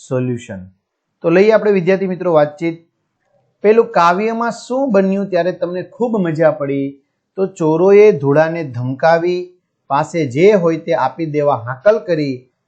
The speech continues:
ત્યારે ધૂળો કાટલા ભરેલો કોથળો સબોસબ વીંજવા લાગ્યો.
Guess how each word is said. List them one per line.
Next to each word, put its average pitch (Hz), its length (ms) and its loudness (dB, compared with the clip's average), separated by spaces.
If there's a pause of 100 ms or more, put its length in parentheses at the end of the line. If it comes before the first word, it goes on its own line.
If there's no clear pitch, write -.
ત્યારે 151 180 -2
ધૂળો 147 380 0
કાટલા 175 480 0
ભરેલો 165 360 -2
કોથળો 147 380 -6
સબોસબ 147 760 -6
વીંજવા 143 380 0
લાગ્યો. 151 600 -2